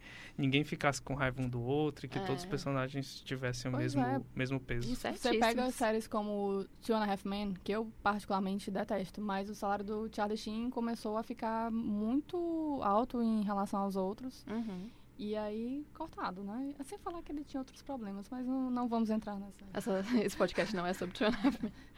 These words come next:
Speaker 3: Ainda bem, senão eu não estaria aqui.
Speaker 2: Pois é.
Speaker 1: Nem,
Speaker 2: Nem tu.
Speaker 1: nem,
Speaker 2: <laughs>
Speaker 1: nem esse
Speaker 2: Ninguém.
Speaker 1: programa existiria por
Speaker 2: Nenhum
Speaker 1: causa
Speaker 2: de
Speaker 1: dessa
Speaker 2: nós.
Speaker 1: série. <laughs>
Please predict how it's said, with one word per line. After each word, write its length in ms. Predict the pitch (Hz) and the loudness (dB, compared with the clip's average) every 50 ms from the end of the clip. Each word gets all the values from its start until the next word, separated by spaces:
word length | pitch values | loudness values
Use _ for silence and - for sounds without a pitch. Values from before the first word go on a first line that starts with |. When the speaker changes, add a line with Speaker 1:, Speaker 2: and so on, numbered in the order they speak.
| - 190 208 | -6 -4 -2
Speaker 3:
Ainda 220 | 208 214 190 202 | -2 0 0 0
bem, 180 | 226 240 196 190 | 0 0 -2 -2
senão 180 | - - 185 | -2 -2 -2
eu 40 | 185 | -2
não 80 | 185 196 | -2 -4
estaria 280 | 190 - 220 214 233 | -2 -2 -2 -2 -2
aqui. 220 | 240 - - - - - | -4 -4 -8 -14 -14 -10
Speaker 2:
Pois 220 | - - 185 202 208 | -4 -2 0 0 2
é. 120 | 208 175 | 2 2
Speaker 1:
Nem, 360 | 147 139 139 139 135 135 135 | 2 2 4 4 4 4 6
Speaker 2:
Nem 240 | 135 135 139 139 143 | 8 8 8 8 6
tu. 80 | 139 143 | 4 4
Speaker 1:
nem, 300 | 139 135 135 139 139 - | 4 4 4 4 4 4
Speaker 2:
<laughs> 40 | 151 | 4
Speaker 1:
nem 100 | - - | 2 2
esse 480 | - - 320 - 330 311 330 415 311 233 | 2 0 2 4 6 10 10 10 12 12
Speaker 2:
Ninguém. 300 | 247 - - 208 196 190 | 10 10 10 10 10 10
Speaker 1:
programa 320 | 185 170 165 165 165 165 | 10 10 10 10 8 8
existiria 420 | 160 156 156 - - 175 156 147 147 | 6 6 4 2 4 6 8 8 8
por 60 | 240 | 8
Speaker 2:
Nenhum 100 | 240 233 - | 10 10 12
Speaker 1:
causa 120 | - - | 10 12
Speaker 2:
de 60 | - | 10
Speaker 1:
dessa 140 | - 247 - | 8 8 10
Speaker 2:
nós. 180 | 226 214 - - | 10 10 12 12
Speaker 1:
série. 160 | 135 139 143 | 12 12 12
<laughs> 1500 | 123 120 - - 175 185 190 - 214 202 208 208 - 208 208 - - - 220 - - - - - - - 302 - - - 311 | 12 12 12 12 12 12 12 12 12 12 12 12 12 12 12 12 12 10 8 8 8 6 0 0 0 0 -2 -2 -2 -2 -2